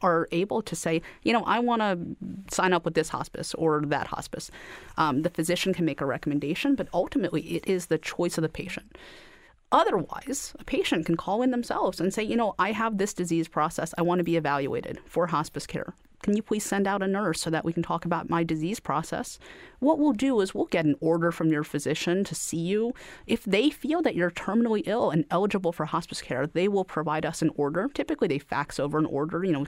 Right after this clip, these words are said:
c-, submit it electronically. But we will get that order and we'll be able to, you know, review your medical records, discuss with you what your goals of care are.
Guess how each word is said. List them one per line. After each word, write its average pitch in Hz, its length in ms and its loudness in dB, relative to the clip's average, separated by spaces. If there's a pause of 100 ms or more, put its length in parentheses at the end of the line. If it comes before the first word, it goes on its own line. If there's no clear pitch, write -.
c-, 151 160 -6
submit 151 260 2
it 147 100 0
electronically. 143 680 -2 (280)
But 226 200 2
we 220 320 0
will 269 140 4
get 170 200 -2
that 175 180 0
order 165 260 2
and 165 120 4
we'll 160 140 2
be 165 180 -2
able 165 220 2
to, 151 320 0
you 180 80 2
know, 135 280 0
review 175 760 2
your 180 160 0
medical 156 340 0
records, 151 540 0 (300)
discuss - 440 0
with 165 160 -2
you 170 140 2
what 160 200 2
your 151 280 0
goals 156 340 2
of 160 80 -4
care 139 340 0
are. 147 220 0